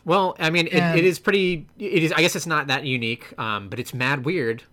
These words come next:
Speaker 1: because you kill your dad and,
Speaker 2: Yeah, that's true.
Speaker 1: and have
Speaker 2: I
Speaker 1: a
Speaker 2: mean,
Speaker 1: baby
Speaker 2: you
Speaker 1: with
Speaker 2: could,
Speaker 1: your stepsister, so.
Speaker 2: I mean, in theory, uh, we could aad, uh, the Forgotten City to this list because it is, uh, also a loop game, but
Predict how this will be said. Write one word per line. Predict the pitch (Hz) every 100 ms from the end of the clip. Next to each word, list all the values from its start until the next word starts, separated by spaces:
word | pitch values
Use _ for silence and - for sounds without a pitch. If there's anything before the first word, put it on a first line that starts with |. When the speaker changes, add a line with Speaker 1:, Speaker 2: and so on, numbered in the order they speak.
| _ _
Speaker 1:
because | 131 - 110 104 -
you | 104
kill | - 139
your | 143
dad | 127 120 98
and, |
Speaker 2:
Yeah, | 180 214 208 160
that's | 180 -
true. | - 262
Speaker 1:
and | 220
have | 123 -
Speaker 2:
I |
Speaker 1:
a |
Speaker 2:
mean, | 175
Speaker 1:
baby | 135 175
Speaker 2:
you |
Speaker 1:
with | 139
Speaker 2:
could, | -
Speaker 1:
your | 127
stepsister, | - 139 - 95 101 95
so. | - 92
Speaker 2:
I | 190
mean, | 208 208 190
in | 202 175
theory, | 226 233 196 185
uh, | 180 165 156
we | 151 175
could | 185 175
aad, | 160 160 156
uh, | 160 151
the | 143
Forgotten | - 180 170 175 147
City | 139 156 147 170
to | -
this | 180 180
list | 214 220 220 -
because | 156 - 151 143 135 -
it | 170
is, | 156 147 139 135 - _ -
uh, | 165 156 151 147 -
also | 165 175 214 190
a |
loop | 190 220 -
game, | 226 247 277
but | 175 147 143